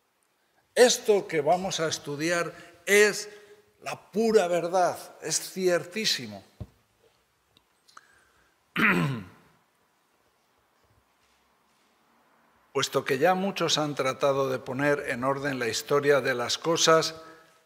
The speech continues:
que entre nosotros, entre nosotros han sido ciertísimas. Otra cosa que está apuntando aquí Lucas, no está hablando de cosas lejanas,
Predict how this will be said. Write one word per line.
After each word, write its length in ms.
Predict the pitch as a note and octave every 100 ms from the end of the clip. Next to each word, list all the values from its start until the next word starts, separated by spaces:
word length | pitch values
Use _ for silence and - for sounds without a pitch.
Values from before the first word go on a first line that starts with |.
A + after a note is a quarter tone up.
| _ _ _ _ -
que 380 | D3+ F3 - -
entre 560 | G3+ A#3 A3+ A#3 G#3+
nosotros, 1000 | G#3 G#3 F#3+ G3 G3+ G3+ B2+ C#3 D#3+ - - _ _ _ _ _ _ _
entre 520 | F3 A#3 G#3+ G#3 G#3
nosotros 800 | G3+ F#3+ E3 F#3 E3+ B2+ C#3 C#3 - -
han 260 | D#3 F#3 D#3+
sido 560 | - F3+ D#3 D3 D3+ - - _ _ _
ciertísimas. 1120 | - D#3+ F3+ D#3 - G3 - A2+ G2 - - - _ _ _ _ _ _ _ _ _ _ _ _ A2+
Otra 240 | C3 B2+
cosa 320 | - G#3 B2+ G#2+
que 120 | A#2+
está 340 | - C#3+ C#3
apuntando 680 | B2+ - C#3 B2+ D3+ D3 C#3+
aquí 260 | C3+ D#3+
Lucas, 560 | D#3+ G3 G#3+ G2 - - - - _ -
no 160 | D3+
está 220 | A3 -
hablando 500 | G3+ F#3+ G3 G3+ G3
de 260 | E3+ E3+ D#3
cosas 500 | - F#3+ - F#3+ C#3
lejanas, 840 | C3 B2 - F3+ G3+ C#3+ D#3 -